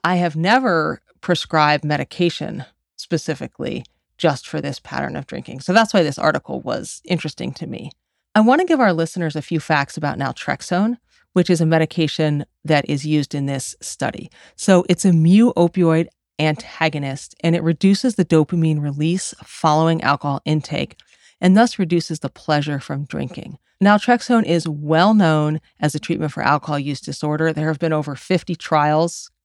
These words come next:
and most of them included patients, like we said, with severe alcohol use disorder, not mild to moderate alcohol use disorder.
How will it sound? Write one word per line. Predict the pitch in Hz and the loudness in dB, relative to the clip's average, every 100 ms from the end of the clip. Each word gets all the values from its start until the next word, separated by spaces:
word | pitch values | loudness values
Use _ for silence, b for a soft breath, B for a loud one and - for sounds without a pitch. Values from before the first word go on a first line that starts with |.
| - | -2
and | 208 208 | 4 6
most | 175 190 226 - 247 | 6 6 4 2 0
of | |
them | 233 220 | 4 4
included | 202 170 185 175 165 | 4 2 2 2 0
patients, | 165 160 170 160 160 | -2 -2 -4 -2 -2
like | 160 | -2
we | 156 | -4
said, | - 160 160 | 0 2 2
with | 160 - | -2 -4
severe | 165 139 156 156 170 | -6 -4 -2 -2 0
alcohol | - 196 208 202 | 2 2 2 2
use | 202 202 | 2 0
disorder, | 208 208 196 190 | -4 -2 -2 0
not | 180 170 165 160 | 0 2 2 0
mild | 156 156 156 - | -2 0 0 -2
to | 160 | -4
moderate | 147 147 147 - | -2 -2 -4 -2
alcohol | 151 147 147 | -4 -2 -4
use | 147 143 | -4 -8
disorder. | 151 - 151 151 - | -10 -10 -8 -8 -10